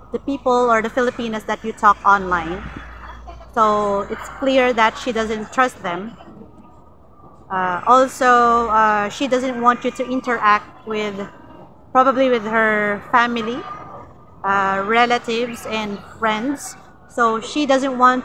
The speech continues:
to add you in her social media accounts. I've seen one or two comments that you guys left in, in my comment section recently that your Filipina didn't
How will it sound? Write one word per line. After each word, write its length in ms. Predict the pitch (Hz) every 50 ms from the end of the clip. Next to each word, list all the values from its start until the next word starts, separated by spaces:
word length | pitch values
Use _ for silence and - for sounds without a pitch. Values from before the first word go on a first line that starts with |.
| - - -
to 340 | 254 240 233 233 220 226 - - -
add 320 | 220 233 233 226 208 190
you 220 | 220 220 214 214
in 220 | - - 208 208 202
her 520 | 185 202 196 196 190 190 190 190 185 185 - - - - - - -
social 420 | - - 233 220 214 - - 226 220
media 340 | 214 202 202 175 196 185 180
accounts. 720 | - - 180 165 147 143 - - - - - - - - 740 - - - - - - - - - - - - - - - - - - - - - - - - 226
I've 140 | 240 226
seen 580 | - - 339 339 359 359 339 311 277 254 254 247
one 220 | 269 277 302 294
or 100 | 294 294
two 380 | - - - 285 277 269 269 262 - -
comments 420 | 247 233 240 240 240 240 247 -
that 160 | 240 - -
you 100 | 277 269
guys 360 | 233 240 226 226 226 - -
left 400 | 240 208 202 202 214 214 - -
in, 880 | 226 208 208 214 208 208 202 202 202 196 196 196 196 196 190 190 185 -
in 120 | - 202 208
my 100 | 208 208
comment 340 | - - 220 214 214 208 208 -
section 680 | - 208 208 - - 226 202 196 196 190 190 170 170 - - - - - - - - -
recently 720 | 190 247 311 359 - 349 254 214 - - 196 190 196 226 262 - - - - - - - - -
that 340 | 233 233 220 220 220 220 214 - - 226
your 180 | 240 262 302
Filipina 960 | 294 - 277 247 214 220 - - - 285 285 254 185 180 175 175 170 180 185 - - - - - 214 453 - - - - - - - - - - - - - - - -
didn't 480 | 254 262 269 262 254 254 262 - -